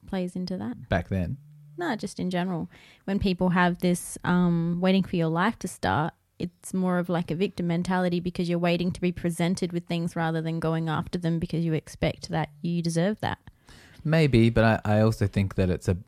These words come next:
Speaker 2: it's a, people are waiting to feel ready,
Speaker 1: Mm.
Speaker 2: and you never feel ready. You're never ready.
Speaker 1: Do you think that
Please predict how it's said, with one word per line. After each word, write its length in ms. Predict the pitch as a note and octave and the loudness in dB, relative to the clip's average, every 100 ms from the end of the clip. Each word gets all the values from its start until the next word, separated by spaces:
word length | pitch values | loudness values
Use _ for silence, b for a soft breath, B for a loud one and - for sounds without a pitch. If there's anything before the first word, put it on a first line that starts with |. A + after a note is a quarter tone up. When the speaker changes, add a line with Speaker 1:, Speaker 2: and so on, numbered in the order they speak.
| - | -4
Speaker 2:
it's 240 | F#2 - | -4 0
a, 340 | F#2+ F2 E2 E2 B B B B - - | 2 4 2 -2 B B B B -2 4
people 280 | G2 G2+ | 6 6
are 60 | G#2 | 6
waiting 380 | F#2 F2+ F#2+ F#2+ | 6 4 2 2
to 100 | F#2+ | 0
feel 240 | - G2 | 4 4
ready, 540 | F2+ E2+ F#2 A2 D#3 G#3 - _ _ _ _ _ - _ _ - _ _ - | 4 2 2 4 2 0 -6 _ _ _ _ _ -20 _ _ -20 _ _ -2
Speaker 1:
Mm. 200 | A#3+ G#3+ | 2 4
Speaker 2:
and 120 | G2+ | 6
you 60 | G2 | 4
never 420 | - G2+ G#2+ G2+ | 4 4 4 2
feel 340 | - G2 G2 F#2+ | 0 2 4 2
ready. 540 | E2 F#2+ G2+ C3+ F3+ - _ _ _ _ _ _ | 2 2 2 0 -2 -6 _ _ _ _ _ _
You're 120 | G#2+ | 2
never 260 | A#2 A2 F#2 | 4 4 4
ready. 520 | F#2 F#2+ E2+ C2+ G#2+ - - _ _ _ _ _ - | 2 2 0 -4 -8 -12 -20 _ _ _ _ _ 0
Speaker 1:
Do 80 | D4 | 2
you 40 | |
think 240 | D#4 D4 B3+ | 4 2 2
that 240 | A3+ | -2